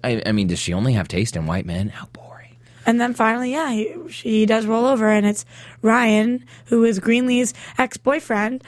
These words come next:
Speaker 2: on All My Children.
Speaker 1: Okay, you're an obsessed soap fan,
Speaker 2: <laughs>
Speaker 1: which now it all makes sense because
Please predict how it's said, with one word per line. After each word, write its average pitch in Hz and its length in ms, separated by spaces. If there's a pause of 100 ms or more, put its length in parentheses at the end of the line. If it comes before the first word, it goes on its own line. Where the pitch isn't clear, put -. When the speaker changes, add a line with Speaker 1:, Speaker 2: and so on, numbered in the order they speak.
(200)
Speaker 2:
on 233 340 (180)
All 254 120
My 247 100
Children. 302 540 (400)
Speaker 1:
Okay, 98 280
you're 127 400
an 147 100
obsessed 104 520
soap - 360
fan, 76 340
Speaker 2:
<laughs> - 100
Speaker 1:
which 123 220
now 139 200
it 143 120
all 156 160
makes 185 240
sense 156 280
because 127 380